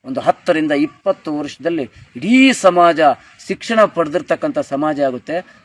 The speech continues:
ಶಿಕ್ಷಣ ಪ-, ಹೊಂದಿರ್ತಕ್ಕಂಥ ಸಮಾಜ ಆಗುತ್ತೆ, ಜ್ಞಾನ ಇರ್ತಕ್ಕಂಥ ಸಮಾಜ ಇರುತ್ತೆ. ಅದನ್ನು ಬಿಟ್ಬಿಟ್ಟು ನೀವು ಜೋಳಿಗೆ ಹಾಕ್ಕೊಂಡು ಜಾತ್ರೆ ಮಾಡಕ್ಕೆ ಹೊರಟ್ರೆ ಆ ಜಾತ್ರೆಗೆ ನಮ್ಮ ವಿರೋಧ. ಶಿಕ್ಷಣ ಸಂಸ್ಥೆ ಮಾಡ್ತೀರಾ,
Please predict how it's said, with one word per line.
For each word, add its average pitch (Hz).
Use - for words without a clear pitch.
ಶಿಕ್ಷಣ 196
ಪ-, 156
ಹೊಂದಿರ್ತಕ್ಕಂಥ 160
ಸಮಾಜ 147
ಆಗುತ್ತೆ, 135
ಜ್ಞಾನ 160
ಇರ್ತಕ್ಕಂಥ 180
ಸಮಾಜ 156
ಇರುತ್ತೆ. 135
ಅದನ್ನು 156
ಬಿಟ್ಬಿಟ್ಟು 147
ನೀವು 139
ಜೋಳಿಗೆ 147
ಹಾಕ್ಕೊಂಡು 139
ಜಾತ್ರೆ 202
ಮಾಡಕ್ಕೆ 208
ಹೊರಟ್ರೆ 151
ಆ 147
ಜಾತ್ರೆಗೆ 196
ನಮ್ಮ 170
ವಿರೋಧ. 160
ಶಿಕ್ಷಣ 277
ಸಂಸ್ಥೆ 240
ಮಾಡ್ತೀರಾ, 180